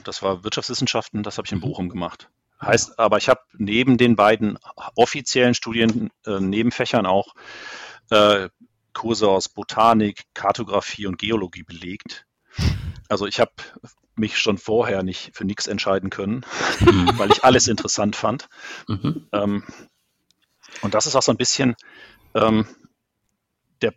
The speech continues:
Speaker 1: Pla-, oder was heißt, der Plan hatte ich eigentlich keinen. Ich bin in den ersten Job gestolpert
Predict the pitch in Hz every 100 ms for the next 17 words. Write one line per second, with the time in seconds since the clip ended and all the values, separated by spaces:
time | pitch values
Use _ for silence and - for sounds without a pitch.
0 | _ _ _ _ _ _ _ - - 113
1 | 107 120 127 107 98 - 117 - - 113
2 | - 117 143 131 - 123 104 98 - 104
3 | 113 123 - 117 131 143 117 117 107 107
4 | 107 104 104 104 117 117 - 113 120 -
5 | - 101 131 151 -